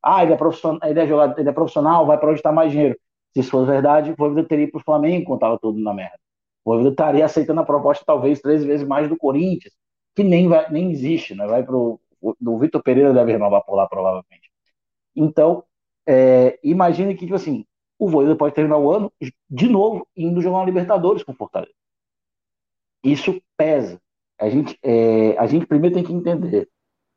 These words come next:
é, o, qual o projeto que vem do Bahia,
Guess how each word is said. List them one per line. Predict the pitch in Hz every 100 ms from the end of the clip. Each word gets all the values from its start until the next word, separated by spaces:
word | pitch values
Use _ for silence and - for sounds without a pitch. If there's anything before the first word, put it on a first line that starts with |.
| -
é, | 107 110
o, | -
qual | - - 170 196 226
o |
projeto | 226 151 117 117 117 _
que | 104
vem | 98 101 127 165 170
do | 139
Bahia, | 110 95 95 98 101 123 175